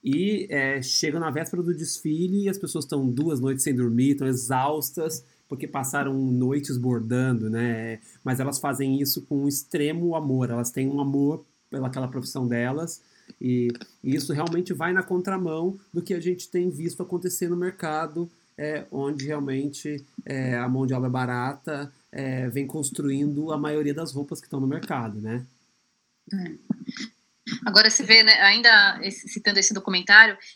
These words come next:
Speaker 2: que tem, tem alguns casos específicos de um vestido que passa por três departamentos pra ficar pronto.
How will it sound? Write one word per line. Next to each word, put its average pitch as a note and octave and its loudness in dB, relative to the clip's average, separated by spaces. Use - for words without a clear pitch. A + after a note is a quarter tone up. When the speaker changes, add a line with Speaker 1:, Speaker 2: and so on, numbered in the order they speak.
Speaker 2:
que A#3 4
tem, A#3+ 6
tem A#3+ -2
alguns A#3+ 2
casos G#3 10
específicos - 2
de G3+ 0
um C#4+ 2
vestido C4 10
que - -16
passa B3 4
por B3+ -8
três D4 6
departamentos C4 4
pra F3 0
ficar - 0
pronto. D#3+ -8